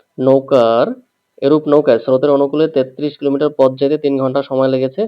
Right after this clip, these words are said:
ফিরে আসতে নৌকাটির কত সময় লাগবে? বলা আছে প্রকৃত গতিবেগ ঘন্টায় সাত কিলোমিটার। এখানে প্রতিবে-, আহ, প্রকৃত গতিবেগ মানে হচ্ছে নৌকার প্রকৃত গতি-, গতিবেগ। এটা আপনাদের একটু বুঝতে হবে।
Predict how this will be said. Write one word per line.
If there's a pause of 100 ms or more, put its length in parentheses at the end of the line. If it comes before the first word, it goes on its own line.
ফিরে
আসতে
নৌকাটির
কত
সময় (580)
লাগবে?
বলা
আছে
প্রকৃত
গতিবেগ
ঘন্টায়
সাত (100)
কিলোমিটার। (600)
এখানে
প্রতিবে-,
আহ,
প্রকৃত
গতিবেগ
মানে
হচ্ছে (580)
নৌকার
প্রকৃত
গতি-,
গতিবেগ। (280)
এটা
আপনাদের
একটু
বুঝতে
হবে।